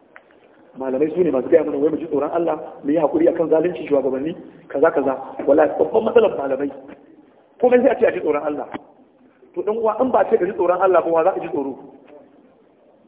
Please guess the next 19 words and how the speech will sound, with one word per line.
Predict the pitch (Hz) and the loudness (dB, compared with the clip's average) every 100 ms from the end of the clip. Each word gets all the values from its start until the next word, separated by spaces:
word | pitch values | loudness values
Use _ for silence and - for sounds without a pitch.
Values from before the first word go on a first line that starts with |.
| _ - | _ -6
A | |
ce | 185 | 0
ka | 208 | 0
ji | 202 | 2
tsoron | 185 196 | 2 4
shedan? | 185 190 - - - - - - - - - - _ - _ _ _ _ _ _ _ _ _ - - - - - | 4 2 0 -12 -18 -20 -20 -20 -20 -20 -20 -20 _ -20 _ _ _ _ _ _ _ _ _ -20 -20 -20 -16 -8
To | 156 | -6
mutane | 190 190 160 170 | 0 2 2 2
da | 170 | 6
yawa | 196 185 | 6 6
sukan | - - - | 2 -4 -2
ce | - | -2
babban | 151 - 185 | -2 -2 -2
matsalar | 220 226 220 170 | 0 2 0 -2
su | 214 233 - - - - | -6 -10 -14 -20 -20 -12
kaza. | 127 127 131 - 127 - - | -4 -2 -2 -4 -10 -8 6
Ai | 185 | 6
kasar | 208 214 - | 6 2 4
Faransa, | 156 160 156 | 4 4 0